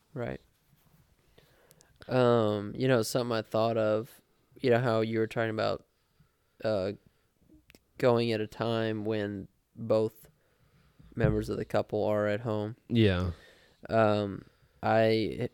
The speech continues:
Speaker 1: I can't tell you how many times I've gone to places and, um, the wife has answered the door, and, like, I'm not knocking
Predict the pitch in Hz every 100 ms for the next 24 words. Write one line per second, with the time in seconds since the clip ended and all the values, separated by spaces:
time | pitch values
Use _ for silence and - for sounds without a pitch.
0 | _ _ - - 104 - 117 107 120 107
1 | 113 113 104 113 107 110 104 104 104 -
2 | _ - 104 110 113 - 117 117 - 120
3 | 113 _ _ _ _ _ _ _ _ _
4 | _ - - - - _ _ - 113 113
5 | 110 104 101 101 95 - 104 101 98 98
6 | 95 101 101 95 - _ _ _ 110 104
7 | 104 107 - 113 113 113 - 123 120 117
8 | 113 117 - 104 107 50 85 107 98 110
9 | 110 104 95 - _ _ _ - 110 107
10 | 101 - 101 101